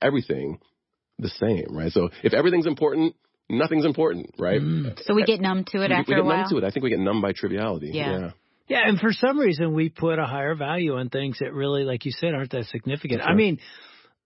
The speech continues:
Speaker 2: I've seen, and I'd love to say I never did this, but I did it too. I've seen people get more passionate about fantasy football
Speaker 1: Oh, yeah.
Speaker 2: or whatever
Speaker 1: Oh, yeah.
Speaker 2: than they ever do about Christ.
Speaker 1: That's right.
Speaker 2: And you can find yourself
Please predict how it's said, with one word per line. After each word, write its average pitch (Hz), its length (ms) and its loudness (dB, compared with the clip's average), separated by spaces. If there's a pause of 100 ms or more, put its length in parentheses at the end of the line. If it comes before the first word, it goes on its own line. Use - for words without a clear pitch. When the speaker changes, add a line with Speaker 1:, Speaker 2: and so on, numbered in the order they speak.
(160)
Speaker 2:
I've 185 300 4
seen, 156 600 2
and 143 160 -2
I'd 139 120 -2
love 139 200 -2
to 131 80 -8
say 135 240 0
I 131 100 -2
never 123 240 -4
did 131 180 -2
this, 113 220 -4
but 120 100 -2
I 135 120 -2
did 123 160 -2
it 110 120 -6
too. 147 300 0
I've 151 240 -2
seen 156 380 0
people 135 240 -2
get 127 200 -4
more 131 240 0
passionate 147 440 -4
about 113 220 -4
fantasy 139 440 -4
football 107 580 -6
Speaker 1:
Oh, - 120 -4
yeah. - 120 -10 (480)
Speaker 2:
or 185 180 4
whatever 165 540 2
Speaker 1:
Oh, 90 120 -2
yeah. - 160 -8 (480)
Speaker 2:
than 170 260 4
they 202 260 2 (200)
ever 254 400 2
do 143 240 -2
about 123 440 -4 (440)
Christ. 113 380 -6
Speaker 1:
That's - 180 -18
right. 73 180 -8 (300)
Speaker 2:
And 180 160 4
you 202 160 4
can 196 180 2
find 233 340 0
yourself 143 500 0